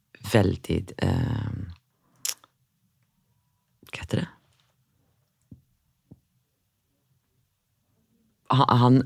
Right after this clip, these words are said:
han, eh, endret min innstilling på en eller annen måte til, til det jeg holdt på med. Ehm, og så vil jeg si i, i,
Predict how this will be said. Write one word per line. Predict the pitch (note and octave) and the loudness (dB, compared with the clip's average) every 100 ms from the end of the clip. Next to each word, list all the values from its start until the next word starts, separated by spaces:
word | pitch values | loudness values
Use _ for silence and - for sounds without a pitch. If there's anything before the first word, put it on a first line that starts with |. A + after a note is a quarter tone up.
| - | 0
han, | - A2+ A2+ A#2 - | 0 2 2 0 -2
eh, | A2+ G#2+ B2 B2 A2 - - - - - - _ | -2 0 -2 -4 -6 -12 -20 -20 -20 -20 -20 _
endret | C3 B2 G2+ F2+ - - G#2+ | 4 6 4 0 -4 0 4
min | G#2+ G2+ G2+ - | 6 6 4 4
innstilling | G2 G#2 A#2 - - - A#2+ G2 F2+ | 2 2 2 -4 -4 -2 0 0 -2
på | - | -2
en | G2 | 0
eller | F#2 | 0
annen | |
måte | - - F2+ - - | -2 -4 -6 -8 -4
til, | A2 F#2+ F#2+ F2 _ _ _ _ _ - | 0 0 -2 -6 _ _ _ _ _ 0
til | G2+ | 2
det | G#2 | 4
jeg | F#2+ | 2
holdt | F#2 - | -4 -4
på | - G#2 | 0 2
med. | C3+ D#3+ - _ _ _ _ - _ _ - | 4 2 -4 _ _ _ _ -20 _ _ -2
Ehm, | B2+ A#2 A2 G#2 G2+ G2 F#2 F2+ F2+ F2 E2+ - _ _ _ _ _ _ _ _ _ _ _ _ _ | 2 4 4 2 2 0 -4 -6 -8 -10 -14 -20 _ _ _ _ _ _ _ _ _ _ _ _ _
og | G2+ | -2
så | - A2+ | 2 2
vil | G2+ G2+ | 4 2
jeg | - | 0
si | G2 - - | 0 0 0
i, | F#2+ G2 G2 | 2 4 2
i, | - | 6